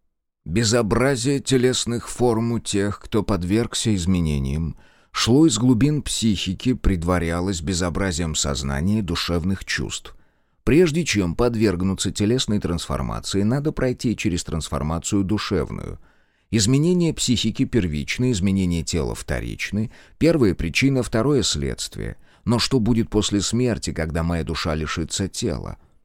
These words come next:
Что, если во мне уже начались тайные душевные метаморфозы? Что, если смерть только подстегнет их?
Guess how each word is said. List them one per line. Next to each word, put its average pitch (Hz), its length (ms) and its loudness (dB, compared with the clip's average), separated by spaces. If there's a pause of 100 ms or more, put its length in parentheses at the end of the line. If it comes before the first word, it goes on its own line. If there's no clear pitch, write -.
(240)
Что, - 200 0
если 85 300 0
во 69 160 0
мне 67 200 -2
уже 92 360 0
начались 65 500 -4
тайные 101 400 0
душевные 80 540 -2
метаморфозы? 76 760 -6 (300)
Что, - 200 2
если 110 340 0
смерть 107 460 -2 (220)
только 110 320 2
подстегнет 101 840 0
их? - 200 -14